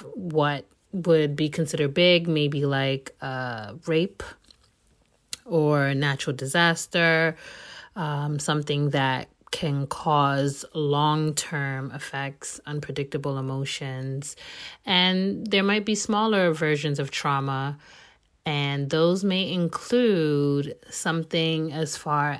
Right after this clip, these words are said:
as hearing a certain sound in your childhood that really scared you. So now as an adult, every time you hear that sound, you tend to go into a state of panic.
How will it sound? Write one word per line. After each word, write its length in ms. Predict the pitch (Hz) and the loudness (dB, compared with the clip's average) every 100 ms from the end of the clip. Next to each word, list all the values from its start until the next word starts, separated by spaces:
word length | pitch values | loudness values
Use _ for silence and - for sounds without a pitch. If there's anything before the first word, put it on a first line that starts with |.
| - | -4
as 840 | 143 143 139 139 139 143 - - - - - _ - | -2 0 0 -2 -2 -4 -8 -12 -18 -20 -20 _ -20
hearing 340 | - 202 180 175 | -2 2 4 4
a 60 | |
certain 340 | - 175 151 147 | 0 -2 -2 -4
sound 760 | - 147 139 139 143 156 170 - _ - | -2 0 2 2 2 0 -4 -8 _ -8
in 140 | 196 | -2
your 160 | 160 156 | 0 0
childhood 920 | - 143 143 147 139 151 143 143 139 - | 0 0 0 -2 -2 0 0 -2 -4 -12
that 440 | 160 147 131 127 - | -8 -4 -2 -4 -4
really 240 | 165 185 | 0 0
scared 540 | 175 - 147 147 143 139 | -2 -4 -2 0 0 -4
you. 300 | 127 120 165 - - - - | -6 -8 -12 -18 -20 -20 -20
So 160 | - 175 | -6 -2
now 260 | 147 135 | 0 0
as 120 | 143 147 | 0 -2
an 100 | 135 | -4
adult, 420 | 139 190 180 - | 2 2 2 0
every 200 | 151 147 | -4 -4
time 260 | - 151 | -4 -2
you 80 | 139 | -2
hear 160 | 131 135 | -2 -4
that 160 | 131 | -6
sound, 360 | - - 131 131 | -8 -8 -6 -6
you 80 | 127 | -8
tend 360 | - 135 131 - | -8 -8 -6 -2
to 300 | - 131 131 | 0 0 -2
go 260 | 135 127 | -2 -2
into 400 | 131 131 - 131 | -4 -6 -8 -8
a 80 | - | -8
state 280 | - 131 123 | -8 -8 -8
of 140 | 120 | -8
panic. 640 | - - 139 113 - - | -10 -6 -6 -8 -14 -20